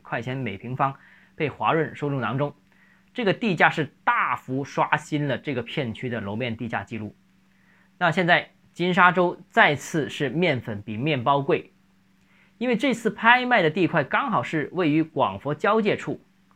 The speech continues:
那这个位置广州这一侧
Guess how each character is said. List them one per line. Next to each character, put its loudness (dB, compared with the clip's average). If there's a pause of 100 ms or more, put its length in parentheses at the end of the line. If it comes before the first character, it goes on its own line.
(320)
那 -6
这 -2
个 4
位 4
置 2
广 2
州 4
这 2
一 2
侧 -2